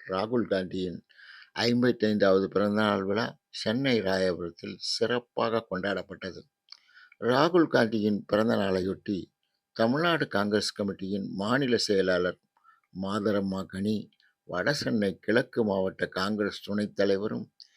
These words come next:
ராயபுரம் தொகுதி பொறுப்பாளருமான டாக்டர் முகமது பாரூக் தலைமையில் ஏழை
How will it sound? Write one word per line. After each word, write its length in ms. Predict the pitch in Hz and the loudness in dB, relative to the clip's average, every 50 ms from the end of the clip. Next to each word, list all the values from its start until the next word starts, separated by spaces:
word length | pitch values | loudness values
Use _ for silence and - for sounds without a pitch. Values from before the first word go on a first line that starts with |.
| _ _ _ - - | _ _ _ -8 -2
ராயபுரம் 600 | 95 107 110 120 123 131 120 - 113 107 98 - | 0 4 4 6 6 4 4 2 0 -2 -2 -2
தொகுதி 300 | - 101 98 101 90 95 | -2 -4 -2 -2 -4 -6
பொறுப்பாளருமான 920 | 90 - 92 95 101 - - 104 101 98 95 87 90 90 90 90 87 90 87 85 - _ _ _ _ _ _ _ _ _ 98 | -4 0 0 0 0 0 0 0 2 2 2 0 -2 -2 -2 -4 -4 -4 -6 -8 -10 _ _ _ _ _ _ _ _ _ -4
டாக்டர் 520 | 95 120 117 - - _ - 120 107 - - - 104 | 0 2 2 2 0 _ 2 2 2 2 -2 -12 -6
முகமது 500 | 110 113 - - 143 143 143 131 120 110 - - | -6 -6 -2 0 0 2 2 2 2 2 2 4
பாரூக் 380 | 98 101 104 101 101 - _ _ _ _ _ _ _ _ _ _ - | 4 6 6 4 2 -2 _ _ _ _ _ _ _ _ _ _ 0
தலைமையில் 580 | 110 110 113 110 110 110 104 95 95 92 80 73 - _ _ _ _ _ _ _ _ 104 | 2 4 4 4 4 2 2 0 -2 -4 -4 -8 -12 _ _ _ _ _ _ _ _ -2
ஏழை 380 | 107 123 127 143 151 139 131 | 2 4 6 6 6 4 2